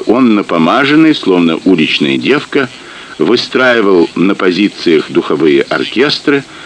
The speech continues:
как это делалось еще в гражданскую войну, и под музыку трескучих маршей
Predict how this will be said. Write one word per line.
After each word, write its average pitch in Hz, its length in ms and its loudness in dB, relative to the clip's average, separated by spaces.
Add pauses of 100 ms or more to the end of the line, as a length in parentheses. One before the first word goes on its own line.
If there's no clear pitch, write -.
(180)
как - 180 -6
это 73 180 -2
делалось 76 460 2
еще 78 240 0
в 64 80 0
гражданскую 73 720 -2
войну, 67 340 0 (520)
и 104 140 0
под 117 300 -2
музыку 175 600 2
трескучих - 760 0
маршей 131 580 0